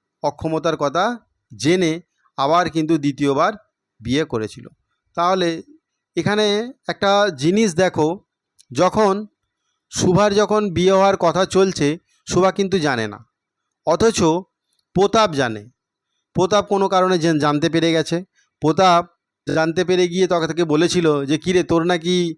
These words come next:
বর দেখা চলছে?" যেদিন কলকাতায় চলে যাবে, সুভা যেদিন কলকাতায় চলে যাবে বা বিয়ে হবে সেদিন, সেই দিন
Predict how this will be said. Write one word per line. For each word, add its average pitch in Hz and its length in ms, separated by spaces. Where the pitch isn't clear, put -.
বর 151 200
দেখা 165 240
চলছে?" 165 480
যেদিন 202 400
কলকাতায় 190 480
চলে 190 320
যাবে, 143 420
সুভা 160 280
যেদিন 175 240
কলকাতায় 170 420
চলে 160 240
যাবে 156 160
বা 160 80
বিয়ে 147 260
হবে 147 360
সেদিন, 135 360
সেই 185 300
দিন 202 300